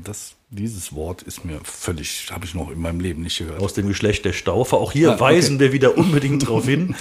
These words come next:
Speaker 1: <laughs>
Speaker 2: auf den Willem Fromm, der es ganz genau weiß, mit seinem Podcast Eine Geschichte der Stadt Köln.
Speaker 1: Ja. Ähm, ähm, äh, und der war, also wie gesagt, der war Kaiser und wegen seines roten Barts wurde der Barbarossa genannt.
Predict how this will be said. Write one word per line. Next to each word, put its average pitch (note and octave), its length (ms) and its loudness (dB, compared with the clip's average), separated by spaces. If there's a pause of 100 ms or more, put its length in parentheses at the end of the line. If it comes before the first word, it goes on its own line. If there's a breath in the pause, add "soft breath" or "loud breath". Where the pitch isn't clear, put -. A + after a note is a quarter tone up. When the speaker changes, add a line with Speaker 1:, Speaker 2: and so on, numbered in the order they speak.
Speaker 1:
<laughs> - 140 -10
Speaker 2:
auf - 160 2
den B2 220 2
Willem D3 240 4
Fromm, C#3+ 360 2
der C3 100 6
es A#2+ 120 4
ganz D#3+ 320 2
genau F#2+ 360 0
weiß, C3 300 6
mit A#2+ 100 -2
seinem G#2+ 220 2
Podcast C3+ 580 0
Eine A2+ 180 -4
Geschichte A2+ 360 -4
der G#2 100 -2
Stadt - 240 -2
Köln. E2 240 2 (120)
Speaker 1:
Ja. G2+ 120 -4 (520 loud breath)
Ähm, C#3 420 6 (360 loud breath)
ähm, B2+ 640 8
äh, A#2+ 180 0
und C3+ 380 0
der C3 160 4
war, D3 220 4
also A#2+ 260 -2
wie D#3 80 2
gesagt, C3+ 360 2
der A2+ 120 -2
war G2+ 100 -2
Kaiser B2 560 0
und B2+ 160 4
wegen C3+ 160 6
seines G#2+ 320 0
roten A2 360 0
Barts C3 520 -4
wurde A#2+ 240 0
der G#2+ 120 0
Barbarossa F2 560 -4
genannt. - 500 -18